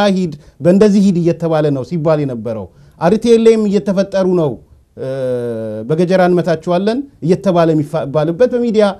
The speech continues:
የሚተላለፍበት ሁኔታ ነው የተፈጠረው። ስለዚህ የ-፣ ይሄ ዘር ተኮር ሚዲያ ቢያንስ ይሄ፣ ይሄ የለውጥ ኃይል እየተባለ የሚባለው ኢንቴንሽኑን አሁንም ቢሆን እኔ፣ እ፣ ጥያቄ አለኝ ብያለሁ በኢንቴንሽናቸው።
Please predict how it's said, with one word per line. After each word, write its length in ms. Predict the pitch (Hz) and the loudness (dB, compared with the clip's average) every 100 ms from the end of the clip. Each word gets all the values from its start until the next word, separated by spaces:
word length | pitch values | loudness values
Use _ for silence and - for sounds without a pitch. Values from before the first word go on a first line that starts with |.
| _ _ | _ _
የሚተላለፍበት 840 | 160 175 165 156 135 120 117 107 98 | 0 2 2 0 0 -4 -8 -12 -10
ሁኔታ 220 | 110 98 | -12 -12
ነው 140 | 95 85 | -12 -14
የተፈጠረው። 520 | - 101 - - - _ _ _ _ | -16 -20 -20 -20 -20 _ _ _ _
ስለዚህ 320 | - 226 202 226 - - _ _ | 4 4 2 -10 -16 -20 _ _
የ-፣ 200 | 127 175 - _ | -8 -8 -8 _
ይሄ 140 | 165 202 190 175 127 | -6 -4 -4 -6 -10
ዘር 220 | 135 202 196 | -2 -2 -2
ተኮር 480 | 202 - - 180 147 - _ _ | -8 -8 -4 -4 -4 -12 _ _
ሚዲያ 360 | 147 202 156 127 131 | -2 0 0 -4 -8
ቢያንስ 400 | 320 320 254 - - - - - _ | -10 -8 -8 -6 -2 -2 -2 -10 _
ይሄ፣ 120 | 190 240 220 | -8 -6 -6
ይሄ 120 | 214 | -4
የለውጥ 340 | 220 208 202 202 | -2 0 -2 -4
ኃይል 240 | 190 180 175 | -6 -4 -2
እየተባለ 440 | 175 165 165 160 | -4 -4 -4 -2
የሚባለው 520 | 156 151 127 127 139 240 _ _ - | -2 -4 -4 -6 -6 -10 _ _ -10
ኢንቴንሽኑን 560 | 147 175 175 175 160 151 | -4 -2 -2 -2 -4 -4
አሁንም 300 | 131 143 143 | -6 -4 -2
ቢሆን 260 | 135 135 139 143 _ _ | -4 -6 -8 -12 _ _
እኔ፣ 120 | 135 151 180 - _ | -6 -4 -4 -8 _
እ፣ 120 | 131 117 110 101 98 _ _ _ | -10 -8 -8 -10 -14 _ _ _
ጥያቄ 300 | 175 160 147 | -4 -4 -4
አለኝ 240 | 127 113 110 | -8 -8 -8
ብያለሁ 380 | 107 107 107 98 | -8 -10 -10 -10
በኢንቴንሽናቸው። 840 | 117 135 127 113 - 98 92 - | -8 -8 -8 -12 -12 -16 -14 -16